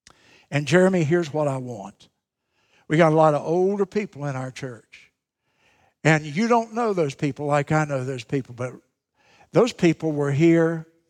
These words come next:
when it wasn't even respectable to go to the <laughs> Florence Baptist Temple. <laughs> Back there in the theater building, when people would say, "You what? You go there?" Those people were here.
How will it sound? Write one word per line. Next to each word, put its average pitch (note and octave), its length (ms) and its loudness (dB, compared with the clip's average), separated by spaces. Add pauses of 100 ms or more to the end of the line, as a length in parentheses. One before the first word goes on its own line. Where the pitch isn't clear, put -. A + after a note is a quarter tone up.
(360)
when G#3+ 180 4
it G#3+ 180 4
wasn't F#3+ 580 0
even F#3+ 600 0 (200)
respectable D#3 1040 -2
to C3+ 80 -8
go D#3 200 4
to C3 100 2
the - 140 -2
<laughs> - 0 -
Florence - 520 -2
Baptist - 580 -2
Temple. D3 400 -4 (500)
<laughs> - 500 -6
Back G3 240 2
there G3 200 2
in F#3 80 -2
the D#3+ 80 -2
theater F#3 500 2
building, D#3 480 4 (360)
when F3 180 0
people F#3 260 2
would E3+ 140 -4
say, F3+ 240 2
"You A3+ 220 -2
what? G4 420 0
You D#4+ 200 2
go D#4+ 260 4
there?" C4+ 500 2 (1120)
Those D3 220 0
people C3+ 320 -4
were C3 160 -2
here. C#3+ 400 -2